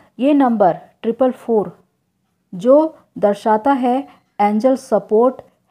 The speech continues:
हेल्प, प्रोटेक्शन, गाइडेंस, कम्युनिकेशन, बैलेंस, स्टेबिलिटी और सोल पर्पस को। तो यहाँ पर आपको ये जानने की आवश्यकता है कि आपके एंजल्स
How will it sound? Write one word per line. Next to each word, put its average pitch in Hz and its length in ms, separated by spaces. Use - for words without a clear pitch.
हेल्प, 226 320
प्रोटेक्शन, 226 680
गाइडेंस, 208 720
कम्युनिकेशन, 269 720
बैलेंस, 214 640
स्टेबिलिटी 269 800
और 214 120
सोल 214 260
पर्पस 180 420
को। - 200
तो 220 60
यहाँ 226 320
पर 320 340
आपको 269 640
ये 233 140
जानने 233 360
की 262 140
आवश्यकता 214 500
है 240 360
कि 240 100
आपके 240 440
एंजल्स 262 680